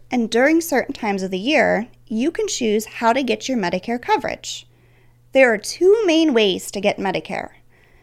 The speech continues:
The first is through Original Medicare,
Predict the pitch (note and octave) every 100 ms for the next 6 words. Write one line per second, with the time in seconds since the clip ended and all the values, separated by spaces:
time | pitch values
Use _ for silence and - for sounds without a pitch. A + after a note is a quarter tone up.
0 | _ _ _ B3+ B3 A#4 A4+ B3+ C4 -
1 | C4 C#4 A3 G3 G#3+ B3 - D#4+ G3 F3
2 | F3 - - -